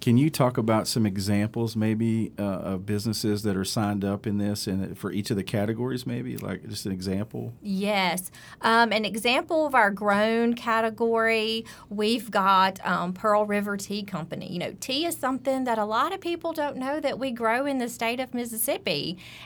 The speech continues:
Speaker 2: and that's something very exciting. So we have a tea company. Um, they're located in Pearl River County, and we're excited to have them on board with that.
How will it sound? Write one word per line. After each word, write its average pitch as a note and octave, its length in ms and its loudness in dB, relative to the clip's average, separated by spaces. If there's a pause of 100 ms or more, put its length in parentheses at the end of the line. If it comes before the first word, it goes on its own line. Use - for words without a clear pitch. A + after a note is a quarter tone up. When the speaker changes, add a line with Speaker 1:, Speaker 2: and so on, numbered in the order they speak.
Speaker 2:
and A3+ 200 0
that's - 220 0
something C4+ 380 0
very B3 320 0
exciting. A#3+ 640 -2
So G3+ 180 -2
we A#3 140 -4
have A3+ 220 2
a A3 60 0
tea C4 240 -2
company. F3+ 600 -4 (320)
Um, F#3 380 4
they're G#3 400 0
located G3+ 480 0
in G3 120 0
Pearl F#3+ 280 -2
River F#3+ 260 -4
County, F#3+ 420 -2
and F3+ 80 2
we're F3+ 160 0
excited F3 680 -4
to F#3 120 -6
have E3+ 280 -4
them E3+ 180 -2
on E3 140 -4
board D#3 440 -4
with F3+ 200 -4
that. F3+ 460 -2